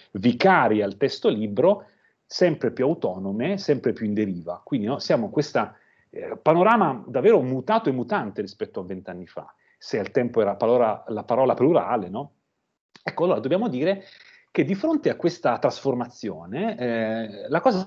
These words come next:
che più stupisce, diciamo così, è la presenza simultanea di un doppio fenomeno, possiamo dire così.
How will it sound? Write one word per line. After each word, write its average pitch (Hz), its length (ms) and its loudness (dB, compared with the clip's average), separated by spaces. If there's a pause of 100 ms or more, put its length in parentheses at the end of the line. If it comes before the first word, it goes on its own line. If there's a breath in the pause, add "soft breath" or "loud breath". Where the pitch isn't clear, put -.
che 127 140 -2
più - 100 -8
stupisce, - 560 -8
diciamo 107 300 -8
così, 160 400 -4
è 156 100 4
la 147 100 6
presenza 156 360 0
simultanea 120 920 -2 (240)
di 131 140 -4
un 147 160 4
doppio 123 300 0
fenomeno, 85 600 -6
possiamo 92 320 -10
dire 92 140 -8
così. - 240 -18